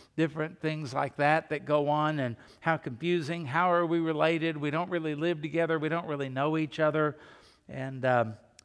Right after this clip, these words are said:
it, it's just a, a sad thing. But that could all be solved with good old-fashioned monogamy. One man, one woman for life, as Jesus said. And then the next thing is heterosexual.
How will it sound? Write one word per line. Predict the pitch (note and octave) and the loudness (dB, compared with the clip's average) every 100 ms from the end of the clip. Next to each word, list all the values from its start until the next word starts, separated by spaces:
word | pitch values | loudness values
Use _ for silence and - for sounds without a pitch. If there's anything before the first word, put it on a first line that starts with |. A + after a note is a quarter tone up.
| _ | _
it, | B2+ | -6
it's | - E3 | -4 -4
just | - F#3+ - | -4 -4 0
a, | C#3+ A#2+ | 2 2
a | C3 | 0
sad | - E3 D#3 - | 0 2 2 0
thing. | F#3+ F3 B2+ - - | -2 -2 -2 -8 -10
But | - D#3+ | -2 2
that | F3+ F3 | 4 4
could | F3 | 4
all | E3+ D#3+ | 4 4
be | D#3+ D#3 | 4 -2
solved | - A3 F3 D3+ | 2 4 6 4
with | C#3+ C#3+ C#3 - E3+ | 2 0 0 -12 -12
good | C#3+ D#3+ | -4 0
old-fashioned | D#3+ D3+ D3 C#3 C3+ D3 C3+ C3+ | 0 0 2 2 0 -4 -6 -4
monogamy. | D3 D3 F3+ C#3+ G#2+ G2 | 2 4 4 2 -4 -6
One | - C3+ F#3 | -8 -6 -4
man, | F3 D#3 D#3 C#3+ | -2 -2 -4 -2
one | E3 E3 | 0 0
woman | D3 C#3+ C#3+ C#3+ | -2 -2 -2 -4
for | C#3 | -4
life, | C3 D3+ C#3+ B2+ - - - - | 2 6 6 4 -2 -14 -20 -10
as | - B2+ - | -6 -6 -6
Jesus | C3+ C3 B2 A2+ | -6 -6 -6 -8
said. | - C#3+ A2 F#2 - - - - | 0 2 2 0 -14 -20 -20 -2
And | G3+ | 2
then | A#3 | 2
the | F#3 | 4
next | F#3+ B3+ G3+ | 2 0 0
thing | E3+ D3 | -2 -2
is | C#3+ D#3 - - - | -2 -2 -4 -12 0
heterosexual. | A3+ A3 F#3+ D3+ G#3 G#3 - C3 D#2+ | 0 2 0 0 -4 -6 -6 -8 -8